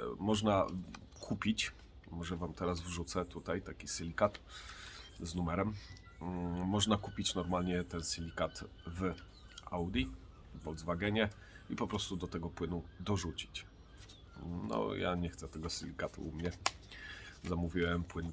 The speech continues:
G dwanaście Evo teraz jest. Także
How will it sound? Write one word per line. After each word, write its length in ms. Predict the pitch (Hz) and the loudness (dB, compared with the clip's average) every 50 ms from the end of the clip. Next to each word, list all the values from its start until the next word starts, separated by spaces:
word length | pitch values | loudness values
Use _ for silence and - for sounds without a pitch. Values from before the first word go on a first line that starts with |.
| - | -2
G 140 | - 95 90 | 0 0 0
dwanaście 640 | 82 82 82 90 85 87 85 82 - - - - - - - | 0 0 0 2 2 4 4 2 2 0 0 -2 -2 -4 -2
Evo 340 | - 104 92 82 78 80 73 - | 0 2 2 2 0 -2 -6 -8
teraz 360 | - 76 67 67 76 - - - | -8 -8 -8 -6 -6 -6 -6 -4
jest. 400 | - - - - - - - - - - - - - - | -2 -2 -2 -2 -2 -6 -10 -14 -16 -16 -16 -16 -14 -12
Także 380 | - 82 78 85 82 85 85 | -10 -10 -8 -6 -2 0 0